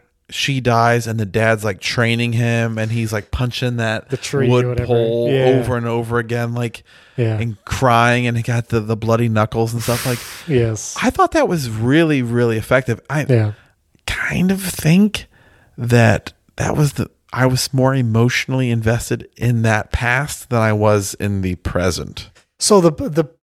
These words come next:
Speaker 2: movie then, again, if you've seen it or if you haven't seen it, but you just don't care about <laughs> spoilers, the dad, he put the rings back on his arms once his wife died,
Speaker 1: Mm-hmm.
Speaker 2: and he got really cold and mean again.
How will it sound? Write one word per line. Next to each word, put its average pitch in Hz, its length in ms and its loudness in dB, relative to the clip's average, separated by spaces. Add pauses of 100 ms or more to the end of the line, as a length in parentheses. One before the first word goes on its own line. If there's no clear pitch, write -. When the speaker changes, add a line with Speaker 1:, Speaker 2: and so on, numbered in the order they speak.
Speaker 2:
movie 208 400 4
then, 127 520 2 (580)
again, 147 280 0
if 127 140 0
you've 139 140 0
seen 135 240 2
it 123 220 0
or 127 160 4
if 123 160 -2
you 127 260 -4 (140)
haven't 139 260 0
seen 131 180 0
it, 120 60 -2
but 120 60 0
you 120 60 2
just 120 240 -2
don't 123 140 2
care 135 120 0
about 117 160 -4
<laughs> - 0 -
spoilers, 127 600 0 (500)
the 156 260 6
dad, 135 920 2 (520)
he 143 100 2
put - 280 -2
the 196 100 4
rings 151 400 2
back 139 320 0
on 151 100 0
his 139 160 -2
arms 120 340 0
once 127 300 -2
his 123 140 -2
wife 117 280 0
died, 107 440 -4 (120)
Speaker 1:
Mm-hmm. 98 240 -12
Speaker 2:
and 131 100 2
he 135 60 4
got 127 200 2
really 135 180 2
cold 131 500 2
and 123 140 -2
mean 123 260 0
again. 101 400 -4